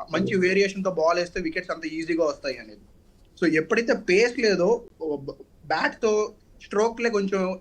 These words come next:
చాలా ఇంపార్టెన్స్ వస్తుంది అనమాట. So we need to hit hard అనమాట. ఎక్కువ దూరం ఉన్నప్పుడు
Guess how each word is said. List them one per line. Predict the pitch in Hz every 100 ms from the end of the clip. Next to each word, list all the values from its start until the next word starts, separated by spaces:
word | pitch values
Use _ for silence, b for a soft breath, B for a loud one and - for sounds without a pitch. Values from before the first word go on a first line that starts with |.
| 170
చాలా | 185 190
ఇంపార్టెన్స్ | 180 180 220 190 165
వస్తుంది | 131 - 120
అనమాట. | 110 113 -
So | 156 151
we | 160
need | 175 196 202
to |
hit | 185 196
hard | - 135 160 156
అనమాట. | 127 117 123
ఎక్కువ | - 185
దూరం | 160 180 175
ఉన్నప్పుడు | 170 160 165 165 165